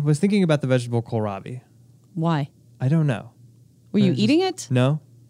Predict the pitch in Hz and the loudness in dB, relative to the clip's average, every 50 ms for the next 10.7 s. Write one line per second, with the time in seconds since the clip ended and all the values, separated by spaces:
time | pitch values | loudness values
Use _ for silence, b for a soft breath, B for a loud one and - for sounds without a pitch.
0 | _ - - 165 131 123 127 - - 196 123 120 120 127 - 147 123 131 127 123 | _ -4 0 2 4 4 4 2 2 0 2 2 2 2 0 0 0 0 0 0
1 | 123 127 123 123 123 127 117 113 117 120 - - 127 120 120 123 214 208 220 220 | 0 0 0 2 2 2 2 0 -2 -4 -6 -4 -2 -2 0 2 4 4 4 4
2 | - 240 226 220 220 214 214 208 208 - 233 220 208 220 208 202 196 180 185 180 | 4 4 4 4 4 4 2 2 2 2 0 2 2 2 2 2 2 2 2 2
3 | 180 180 - - _ - 151 151 - - - - - - 180 180 165 139 131 127 | 2 2 0 -4 _ -6 -6 -6 -6 -8 -12 -8 0 4 6 6 6 6 4 2
4 | 131 160 151 202 190 175 165 180 170 175 170 160 151 139 135 120 110 104 98 101 | 2 2 4 4 4 4 4 4 4 6 6 6 6 4 4 2 2 -2 -4 -6
5 | 110 113 - 123 - - 147 147 147 143 131 123 117 110 104 98 95 107 104 104 | -6 -4 -4 -4 0 0 2 2 2 2 2 2 0 -2 -2 -4 -6 -6 -6 -6
6 | 110 117 - - 120 117 117 117 113 113 110 110 107 107 107 107 - 117 117 113 | -6 -8 -8 -8 -4 -2 -2 0 0 0 0 0 0 -2 -4 -6 -10 -12 -14 -14
7 | 113 120 - - 120 127 120 - - - - 131 123 - _ _ - - _ - | -14 -14 -12 -10 -8 -8 -8 -10 -12 -12 -8 -8 -8 -8 _ _ -20 -20 _ -8
8 | - 120 123 131 127 127 127 127 117 120 - 131 123 120 117 127 120 117 117 113 | -4 -2 0 2 2 2 2 2 0 0 -2 -2 -4 -2 -2 -2 -2 -2 -2 -4
9 | 107 107 - 120 110 110 113 110 - 113 107 107 104 101 - 117 110 107 107 104 | -6 -6 -6 -6 -4 -4 -4 -6 -6 -8 -8 -8 -8 -8 -8 -6 -6 -6 -6 -8
10 | 104 104 - 117 110 107 107 104 101 104 104 104 104 | -8 -8 -8 -8 -6 -6 -6 -6 -6 -6 -6 -8 -8